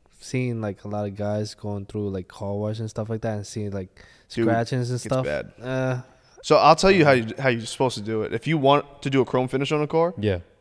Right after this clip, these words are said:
Speaker 2: and then make it last, you have to paint protection on the entire thing.
Speaker 3: Yeah, I was gonna say,
Speaker 2: Yeah.
Speaker 3: yeah,
Speaker 2: So now
Speaker 3: yeah.
Speaker 2: you're talking, let's call it good film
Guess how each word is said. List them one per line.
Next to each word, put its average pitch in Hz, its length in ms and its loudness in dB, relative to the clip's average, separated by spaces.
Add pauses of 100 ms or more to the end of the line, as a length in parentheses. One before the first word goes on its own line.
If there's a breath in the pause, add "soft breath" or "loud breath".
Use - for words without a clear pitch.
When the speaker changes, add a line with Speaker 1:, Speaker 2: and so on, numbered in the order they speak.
Speaker 2:
and 120 160 -4
then 113 160 -2
make 117 140 0
it 113 80 -2
last, 127 480 2
you 120 140 -4
have 123 180 4
to 117 100 -6
paint 113 220 -4
protection 104 480 -8 (320)
on 113 240 -2
the 113 60 -2
entire 95 260 -8
thing. - 220 -16 (400)
Speaker 3:
Yeah, 123 200 0
I 107 40 -6
was 98 100 -8
gonna 107 140 -4
say, 104 240 -4
Speaker 2:
Yeah. 101 160 -4
Speaker 3:
yeah, 92 140 0
Speaker 2:
So - 140 -2
now 143 120 4
Speaker 3:
yeah. 170 40 6
Speaker 2:
you're 160 80 6
talking, 143 520 4
let's 143 160 2
call 147 260 8
it 135 60 -2
good 135 200 4
film 120 400 0